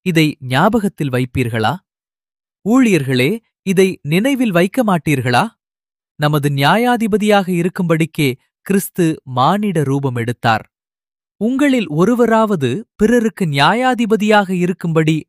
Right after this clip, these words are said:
நியமிக்கப்படவில்லை. உங்களை கட்டுப்படுத்தி வாழ்வதற்கு இதுவே வழி. கிறிஸ்துவின் நாமத்தினால் நான் உங்களை வேண்டுவது என்னவெனில், நியாயாசனத்தில் நீங்களே உங்களை அமர்த்தாதபடி, அவர் உங்களுக்கு கொடுத்துள்ள எச்சரிப்புகளுக்கு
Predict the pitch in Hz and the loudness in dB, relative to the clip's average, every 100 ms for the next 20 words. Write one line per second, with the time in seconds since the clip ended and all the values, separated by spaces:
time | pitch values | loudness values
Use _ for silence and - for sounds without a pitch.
0 | 131 143 196 208 - 151 123 117 120 120 | -6 -2 0 -2 -6 -6 -4 -4 -2 -2
1 | 110 _ _ _ _ _ _ _ 156 160 | -4 _ _ _ _ _ _ _ -4 0
2 | 160 147 165 160 247 220 208 180 165 143 | 2 0 -2 -2 -4 -2 -4 -4 -2 0
3 | 151 147 143 135 - 127 107 _ 123 120 | 2 0 -2 -4 -4 -6 -6 _ -10 -6
4 | 143 147 151 117 110 104 _ _ _ _ | -2 -2 -2 -4 -6 -8 _ _ _ _
5 | _ _ _ - 247 240 277 254 214 170 | _ _ _ -4 -2 -2 -4 -4 0 2
6 | 175 180 - 156 139 131 - 139 139 143 | 2 0 -4 -2 0 0 -4 -4 -2 -2
7 | 139 135 135 123 175 220 214 180 139 127 | -2 -2 -2 0 -2 -2 -2 -2 -2 -4
8 | 135 123 113 110 196 _ _ _ _ _ | -4 -4 -4 -4 -6 _ _ _ _ _
9 | - 147 160 240 285 269 - 226 214 - | -6 0 2 2 0 -2 -4 -6 -6 -4
10 | 208 - 147 202 247 240 233 254 226 208 | -4 -4 -2 -2 0 2 4 2 0 0
11 | 196 185 131 143 175 - 170 139 127 127 | 0 0 -2 -2 -2 -2 -2 -2 -2 -2
12 | 123 - _ _ _ - 175 226 262 220 | -4 -6 _ _ _ 0 2 2 0 0
13 | 208 208 - 190 - 214 269 254 233 180 | 0 0 0 -4 -2 0 0 -2 0 0
14 | 147 151 - 247 202 165 156 143 - 139 | 0 -2 -2 -2 -2 -2 -2 -2 -4 -4
15 | 123 | -4